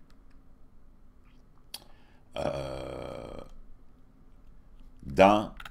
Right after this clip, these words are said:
juste de maintenant jusqu'à la fin de l'année. Mais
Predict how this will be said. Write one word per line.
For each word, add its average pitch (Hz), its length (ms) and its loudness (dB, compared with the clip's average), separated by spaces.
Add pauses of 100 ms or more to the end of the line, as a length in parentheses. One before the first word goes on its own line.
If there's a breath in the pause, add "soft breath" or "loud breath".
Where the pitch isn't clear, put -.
(760)
juste 147 380 8
de 95 100 12
maintenant 117 500 8
jusqu'à 117 680 8 (2750 soft breath)
la 85 100 2
fin 120 240 6
de 95 100 4
l'année. 78 380 8 (2000)
Mais 82 560 8